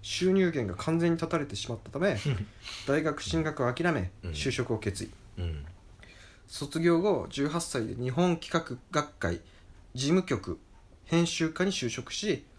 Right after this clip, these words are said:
Speaker 1: 主に機械工学の雑誌に掲載する
Speaker 2: うん。
Speaker 1: 学術論文を構成する仕事に従事すると。
Speaker 2: うん。構成ね。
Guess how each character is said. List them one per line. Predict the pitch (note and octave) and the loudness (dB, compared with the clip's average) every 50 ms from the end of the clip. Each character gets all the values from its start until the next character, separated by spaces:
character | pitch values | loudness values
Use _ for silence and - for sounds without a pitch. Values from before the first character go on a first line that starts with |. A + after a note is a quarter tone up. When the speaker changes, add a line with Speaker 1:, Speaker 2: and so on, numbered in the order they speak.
| - - - | -20 -18 -6
Speaker 1:
主 | - D#3 F3 E3+ | 0 2 2 2
に | D3 A2+ | 2 0
機 | G2 - - - | -4 -6 -4 0
械 | F3+ F3 F3 F3 | 2 2 2 2
工 | - F3 D#3 | 0 0 0
学 | D3 C3 - C3 | 0 -2 -2 -4
の | C3 | -4
雑 | A#2+ A#2+ A2+ - | -2 -2 -4 -4
誌 | - - | -4 -4
に | C#3 B2+ | -4 -4
掲 | - - C#3+ C#3+ | -2 -2 -2 -2
載 | C#3+ - D3 C#3+ | -2 -2 -2 -2
す | C#3 - D3 | -2 -2 0
る | D3 G3 | 2 2
Speaker 2:
う | F3 - A2+ | 2 2 0
ん。 | G2+ F2 D#2 D2+ D2 - | -4 -4 -4 -6 -4 -2
Speaker 1:
学 | - C#3 - - G3 | -2 -2 0 0 0
術 | F3 G3 F#3 - F#3+ | 2 2 2 2 2
論 | F3+ F#3+ F#3+ F#3 F3 | 4 4 4 4 2
文 | E3 E3 E3 E3+ G3 | 2 2 2 2 2
を | G3+ F3 F3 - - - - - | 0 -2 -4 -6 -14 -20 -20 -18
構 | - - - F#3+ F#3+ G#3 G#3 | -10 -2 0 0 2 2 0
成 | G3+ - A3+ A3 G#3 | 0 0 0 0 0
す | G#3+ - A#3+ | 0 -2 -2
る | C#4 D#4+ - | -2 -2 -2
仕 | - - - | -2 -6 -4
事 | - A2+ G#2 - C#3+ | -4 -4 -4 -2 -2
に | E3 D#3 | -2 -2
従 | A2 - A#2 G2+ | 0 0 0 0
事 | F2+ - | 0 -2
す | - - | -6 -8
る | - | -10
と。 | - - - - - | -14 -18 -20 -14 -6
Speaker 2:
う | B2+ | -2
ん。 | A2+ G#2 F#2 E2 D#2 D#2+ E2+ - - - | 0 0 0 0 -2 -6 -8 -10 -12 -8
構 | - - D3 D3+ D3+ | 0 2 4 4 4
成 | - E3 D3 C#3+ | 4 2 2 2
ね。 | E3 F3+ | 0 -4